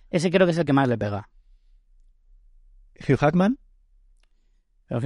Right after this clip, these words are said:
Speaker 2: Ya,
Speaker 1: Jackman igual le viene
Speaker 2: ya
Speaker 1: pequeño
Speaker 2: tenemos,
Speaker 1: el papel.
Speaker 2: ya tenemos, ya tenemos también el ejemplo de cuando hizo, porque a mí Hugh Jackman en Logan, eh,
Speaker 1: Mm.
Speaker 2: es muy, es muy de las sofas. Logan,
Speaker 1: Sí.
Speaker 2: eh, es muy de las sofas. Entonces, ya te digo, por ponerte los típicos ejemplos fáciles que me vienen así rápidos, que a lo mejor si luego nos ponemos a mirar siempre puedes sacar algún actor que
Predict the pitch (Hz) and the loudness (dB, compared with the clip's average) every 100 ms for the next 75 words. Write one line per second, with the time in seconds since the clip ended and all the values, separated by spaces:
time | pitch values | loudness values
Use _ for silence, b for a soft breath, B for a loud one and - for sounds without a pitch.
0 | 147 165 170 143 143 139 135 135 214 208 | 2 2 2 2 2 2 2 2 2 0
1 | - 190 113 107 113 110 175 185 185 175 | 0 0 0 0 2 2 2 2 2 0
2 | 156 147 165 165 - 139 151 147 127 - | 0 0 0 -2 -2 -2 -2 -2 -2 -2
3 | 135 147 135 120 120 113 117 127 120 104 | 0 0 0 0 0 0 -2 -4 -4 -2
4 | 120 139 - - 127 123 123 123 117 117 | 0 -2 -4 -4 0 2 2 2 2 2
5 | 123 175 208 - 123 110 107 107 - 104 | 2 0 -4 -8 -4 -2 -2 -4 -8 -12
6 | 95 - 117 127 127 117 107 139 131 127 | -8 -4 -2 0 2 2 2 -2 0 2
7 | 110 104 101 107 - - - - 131 127 | 2 2 -2 -8 -16 -20 -20 -4 2 2
8 | 151 175 - 120 117 113 107 - 123 127 | 2 -2 -2 -2 0 0 -2 -2 -2 2
9 | 123 107 104 104 - - - - 131 120 | 2 4 2 -2 -12 -20 -20 -6 0 2
10 | 117 139 135 - 135 120 120 110 - _ | 2 0 -2 -4 0 2 2 -2 -8 _
11 | _ _ 143 131 139 156 185 147 135 151 | _ _ 0 2 0 0 0 -2 -2 0
12 | 156 131 139 160 - 117 131 165 120 110 | -2 -4 -4 -4 -4 -2 0 -2 0 0
13 | 120 127 120 123 147 110 110 113 104 - | 2 0 0 -2 0 0 0 0 -4 -4
14 | 107 110 107 110 120 117 127 113 113 113 | -2 -2 -2 -4 0 2 2 0 -2 -2
15 | 120 117 117 127 123 117 113 117 117 113 | 0 0 0 0 0 0 4 2 0 0
16 | 120 117 110 117 117 120 123 - - | 2 2 0 -2 -2 0 0 -2 -12